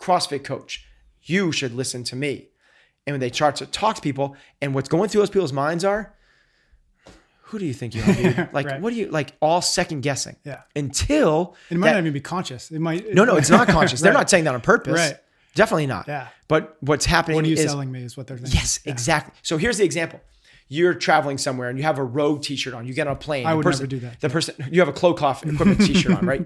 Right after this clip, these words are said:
Speaker 1: You have a CrossFit New England t-shirt
Speaker 2: Yeah.
Speaker 1: on. They get on, you get on a plane, sit next to the person, and they go, "Oh, you're a CrossFitter. I am too."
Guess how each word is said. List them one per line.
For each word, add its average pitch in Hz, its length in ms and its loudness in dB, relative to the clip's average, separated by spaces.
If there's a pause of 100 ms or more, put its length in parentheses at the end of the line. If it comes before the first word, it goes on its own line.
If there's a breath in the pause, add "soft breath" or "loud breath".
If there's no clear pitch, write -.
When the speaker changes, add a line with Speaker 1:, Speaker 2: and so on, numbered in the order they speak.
(120)
Speaker 1:
You 165 100 2
have 147 80 -2
a - 60 -12
CrossFit 151 260 -2
New 151 100 -4
England 139 180 -6
t-shirt 135 180 -2
Speaker 2:
Yeah. 117 80 -8
Speaker 1:
on. 104 80 -14 (400 loud breath)
They 156 80 2
get 160 120 4
on, 160 60 0
you 160 60 0
get 156 140 2
on 139 60 0
a - 40 -14
plane, 165 220 0
sit 151 180 0
next 165 240 0
to 139 60 -6
the 127 80 -10
person, 139 260 -2
and 139 100 -4
they 139 80 0
go, 135 160 0
"Oh, 269 200 4
you're 165 160 4
a 156 40 0
CrossFitter. 214 500 0
I 151 120 0
am 170 140 -2
too." 190 320 -2